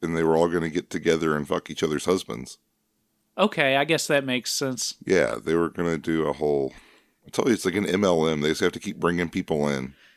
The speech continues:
Speaker 2: Yeah, and then their husbands have to send red
Speaker 1: Yeah,
Speaker 2: letters.
Speaker 1: to their mistresses and so on and so forth.
Speaker 2: It's complicated.
Speaker 1: It's complicated, and it all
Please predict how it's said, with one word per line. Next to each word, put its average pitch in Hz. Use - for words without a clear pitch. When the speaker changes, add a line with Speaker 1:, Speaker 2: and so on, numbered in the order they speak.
Speaker 2:
Yeah, 143
and 131
then 170
their 175
husbands 156
have 165
to 170
send 175
red 170
Speaker 1:
Yeah, 170
Speaker 2:
letters. 175
Speaker 1:
to -
their 82
mistresses 87
and 76
so 101
on 85
and 82
so 76
forth. 76
Speaker 2:
It's -
complicated. 127
Speaker 1:
It's -
complicated, 90
and 80
it 78
all 90